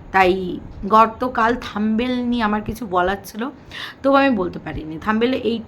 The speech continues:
রকমই ছিল, মানে, কুকুর বিড়ালের অত্যাচার হচ্ছে। তা বলি, <clears throat> কুকুর বিড়াল একটা প্রাণী, হ্যাঁ,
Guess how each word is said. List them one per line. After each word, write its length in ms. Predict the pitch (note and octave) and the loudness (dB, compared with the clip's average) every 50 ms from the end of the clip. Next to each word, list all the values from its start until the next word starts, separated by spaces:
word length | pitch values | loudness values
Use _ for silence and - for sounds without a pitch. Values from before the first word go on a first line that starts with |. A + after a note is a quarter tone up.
| - - | -10 -6
রকমই 380 | G#3 A3+ A#3 A#3 C4+ C4 C#4+ C4+ | -4 -4 -2 -2 -2 -4 -4 -4
ছিল, 280 | - - B3+ G#3 G#3+ | -4 -6 -6 -6 -4
মানে, 200 | A#3 B3 G#3 G#3 G#3 - | -4 -4 -4 -6 -6 -4
কুকুর 420 | - B3+ C4 - D4+ D4+ D#4 C4+ | -6 -6 -4 -2 0 2 2 2
বিড়ালের 440 | A3+ B3+ B3 A#3+ A#3+ B3 A#3+ A#3+ A#3 | 0 0 0 2 2 2 0 -2 -2
অত্যাচার 720 | - - G#3+ G#3+ - - G#3 G3+ G3 G3 - A#3+ C#4 E4+ E4+ - - - - - - - - - - - | -2 -4 -6 -6 -6 -4 -4 -4 -4 -4 -4 -4 -4 -4 -6 -10 -16 -20 -20 -20 -20 -20 -20 -20 -18 -8
হচ্ছে। 480 | F3+ G3+ A#3+ A3+ A#3 - - - D3+ C#3+ D3 - - - - - - - - - - - - - - - - - - - - - - - - - - - - - - - | -2 0 0 0 0 -4 -10 -12 -12 -14 -14 -16 -20 -20 -20 -20 -20 -20 -20 -20 -20 -20 -20 -20 -16 -16 -16 -16 -16 -20 -20 -20 -20 -20 -20 -20 -20 -20 -20 -20 -4 2
তা 140 | C#4 C#4+ C4+ | 2 4 4
বলি, 460 | A3+ C#4+ D4 C#4+ C4+ B3 C4 D4+ - - - - - - - - | 4 4 4 4 4 4 2 0 -2 -6 -12 -18 -20 -20 -12 0
<clears throat> 760 | - B3+ D#4 D#4 D#4 - - - B3+ B3 A3 E3+ C#3+ D3 - - - - - - - - - - - - - - - - - - - - - | 6 6 6 6 6 0 -2 2 4 4 4 2 0 -4 -10 -16 -20 -20 -20 -20 -20 -20 -20 -20 -20 -20 -20 -20 -20 -20 -20 -18 -18 -8 0
কুকুর 480 | - E4+ D#4 - - - F4 F4+ F4 D4+ | 2 2 2 2 2 4 4 6 6 4
বিড়াল 380 | A3 A#3+ B3+ A#3+ B3 B3+ C4 | 4 2 4 6 6 6 6
একটা 280 | B3+ A#3 A#3 - C4+ C4 | 4 2 0 -2 -2 -2
প্রাণী, 420 | C4 - A#3 A3 G#3+ G#3 F3+ E3 D3+ D3 - - - - - - - - - - | -2 2 4 6 6 6 4 0 -6 -10 -12 -16 -18 -18 -18 -18 -18 -20 -18 -12
হ্যাঁ, 160 | - F#3 D#3+ | -8 -8 -8